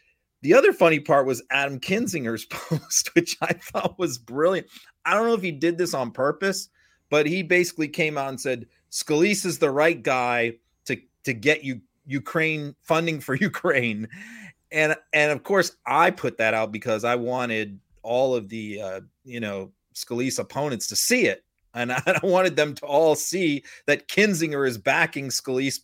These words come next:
because of Ukraine aid. And of course, that's what happened. You know, they all kinda went,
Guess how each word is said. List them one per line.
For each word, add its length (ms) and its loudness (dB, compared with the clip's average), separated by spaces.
because 300 -4
of 80 -12
Ukraine 480 -2
aid. 280 -2
And 140 4
of 100 2
course, 460 4
that's 240 0
what 120 0
happened. 340 4
You 80 -2
know, 100 0
they 120 2
all 180 2
kinda 240 -6
went, 240 -4